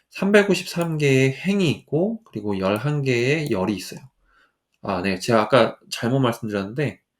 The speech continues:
아, 맞네요. 잘못 말씀드린 게 아니고 제가 커스트 아이디를 추가했기 때문에 원래 데이터에는 이제 열 개에 대한 변수가 있는 거고요. 커스트 아이디는 제가 추가해서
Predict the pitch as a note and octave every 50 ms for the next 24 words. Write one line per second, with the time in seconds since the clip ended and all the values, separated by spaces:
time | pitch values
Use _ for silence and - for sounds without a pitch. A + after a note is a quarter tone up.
0 | _ _ _ _ - A2+ G2 G#2 A#2+ C3+ C#3 G#2+ G#2 C3+ - - _ _ _ _
1 | _ _ _ _ _ - A2 A2 A#2+ A#2+ A#2 - C3 B2+ B2 B2 A#2+ A#2 B2 A2+
2 | F#2+ F2+ F#2+ - C#3+ C#3 A#2+ A2 G2 - - - - G#3+ G#3+ - - G3+ F#3+ F3
3 | D#3 D3+ C3+ A#2+ A#2 A#2 - - F3+ F3 E3 - - - - G#2+ F#2+ F#2 G#2 B2+
4 | B2 G2 - - _ _ _ _ _ _ _ - A2 G#2+ A#2 C#3+ E3 E3+ D#3+ D#3
5 | D3+ D3 D3 - D3 C#3+ C#3+ C#3 C#3 C#3 C#3 C#3 C3 A#2+ A2 A2 G2+ F#2+ F2+ F#2
6 | F#2+ G2+ G#2 - - C3 C3 B2+ B2+ B2 A#2 A#2 A2+ G#2+ - - G2+ F#2+ G2 G2+
7 | A#2 A#2+ B2 B2 A2 F#2+ F2+ G2 F#2+ F#2 F#2 E2+ F2+ G#2 B2+ E3+ G#3+ - _ _
8 | _ _ _ _ _ _ - - F3 F3 - - - D#3 D3+ C#3+ C3+ B2+ A#2+ B2
9 | B2+ B2+ B2 - A2+ F#2+ G2+ G2 - - - - - F3 E3 B2+ A2 - D3 C#3
10 | - -